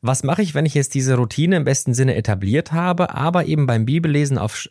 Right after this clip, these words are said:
Abschnitte und Aussagen stoße, die ich jetzt überhaupt nicht verstehe und jetzt nicht gerade Theologie studiert habe? Welche Schritte kann ich als, in Anführungszeichen, normaler Christ gehen, um dem Verständnis eines Textes etwas näher zu kommen?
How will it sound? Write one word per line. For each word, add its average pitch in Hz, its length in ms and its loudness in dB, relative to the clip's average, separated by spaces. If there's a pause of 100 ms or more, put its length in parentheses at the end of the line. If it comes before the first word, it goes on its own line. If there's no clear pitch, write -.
Abschnitte - 540 -2
und 120 180 -2
Aussagen 113 500 -2
stoße, 165 500 -2
die 117 100 -2
ich 127 100 -2
jetzt 131 160 -4
überhaupt 160 540 -2
nicht 185 200 -2
verstehe 139 540 0
und 123 180 -2
jetzt 131 200 -2
nicht 156 180 0
gerade 127 380 0
Theologie 113 340 0
studiert 90 340 -8
habe? 87 360 -4 (480)
Welche 185 320 2
Schritte 175 240 -2
kann 147 160 0
ich 139 160 -4
als, 123 160 -2
in 117 80 -2
Anführungszeichen, 104 760 0
normaler 117 460 2
Christ - 680 -4
gehen, 143 460 2
um 127 180 0
dem 123 200 0
Verständnis 123 420 -2
eines 110 240 -2
Textes - 600 -6
etwas 107 260 -4
näher 95 180 0
zu - 120 -8
kommen? 87 260 -12